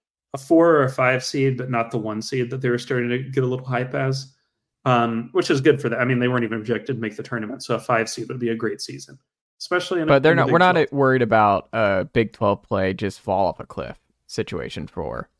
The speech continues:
Speaker 2: the Cougs.
Speaker 1: Not really. I, I, I'm not there yet with them. I do think that they're gonna have an uphill battle to do better than, like, ten and eight in the Big twelve.
Speaker 2: Hmm.
Speaker 1: Um, which
Speaker 2: If they
Speaker 1: is,
Speaker 2: do
Speaker 1: that's
Speaker 2: ten and eight
Speaker 1: not
Speaker 2: in the
Speaker 1: bad.
Speaker 2: Big twelve, what do you think that leaves them seeding wise?
Speaker 1: Five seed.
Speaker 2: Okay.
Speaker 1: Five seed,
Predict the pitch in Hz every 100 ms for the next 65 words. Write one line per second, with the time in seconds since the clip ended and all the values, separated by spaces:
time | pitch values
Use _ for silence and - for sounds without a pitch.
0 | - - - - 226 262 240 185 135 135
1 | 120 110 117 - 170 - 185 170 208 214
2 | - 139 151 127 120 131 156 170 170 143
3 | 139 226 226 202 - 160 151 143 143 147
4 | 139 135 123 123 147 131 117 117 120 120
5 | 117 110 117 117 113 113 107 113 - 131
6 | 113 110 - - - 123 113 110 113 -
7 | 73 - - _ _ _ - 110 110 _
8 | - 131 123 120 117 110 - _ - 151
9 | 135 143 147 151 151 160 131 117 110 107
10 | 107 104 107 87 98 104 104 101 92 76
11 | 92 90 87 78 - 71 73 71 58 62
12 | - _ _ _ _ - 110 101 - 110
13 | 110 - _ - 107 - 156 156 170 135